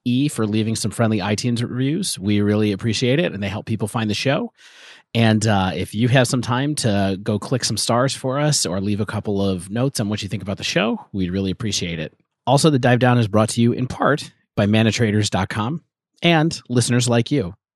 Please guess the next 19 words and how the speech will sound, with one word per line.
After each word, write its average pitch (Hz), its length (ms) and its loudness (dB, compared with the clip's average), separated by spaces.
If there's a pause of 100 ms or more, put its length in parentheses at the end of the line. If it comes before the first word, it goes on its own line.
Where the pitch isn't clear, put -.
If 123 160 0
you'd 135 100 6
like 165 120 8
to 190 100 2
try 165 200 6
out 147 120 6
Mana 120 240 6
Traders 131 420 2
for - 140 2
the, 101 360 2
the 113 120 -2
best 123 360 0
deck 123 280 0
rental 117 320 -2
service, 107 640 -2 (320)
uh, 92 160 -4
paper 110 420 0
or 120 200 6
moto, 101 460 0